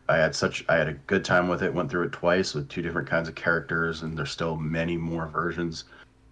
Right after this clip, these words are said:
of characters that I could go through it with, um, and probably stuff I still haven't found yet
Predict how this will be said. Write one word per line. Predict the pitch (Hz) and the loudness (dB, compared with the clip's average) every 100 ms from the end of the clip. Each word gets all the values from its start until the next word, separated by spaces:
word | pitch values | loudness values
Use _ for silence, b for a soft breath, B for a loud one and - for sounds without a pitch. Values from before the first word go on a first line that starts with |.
| _ _ | _ _
of | 113 - | 4 4
characters | - 101 92 85 | 4 4 4 0
that | 82 | 2
I | 78 | 0
could | - 80 | -2 -4
go | 82 76 | -6 -8
through | - 76 | -4 -4
it | 71 69 | -4 -4
with, | 78 73 69 - - _ | -2 -2 -2 -12 -20 _
um, | 76 73 73 69 - B B B B | -4 -2 -2 -4 -12 B B B B
and | 78 87 | 4 4
probably | - 87 87 85 | 6 6 6 4
stuff | - 92 80 | 4 4 4
I | |
still | 80 - | 0 0
haven't | 80 78 69 | 0 0 -2
found | - 82 76 | 2 2 2
yet | 62 58 71 | 0 -2 -4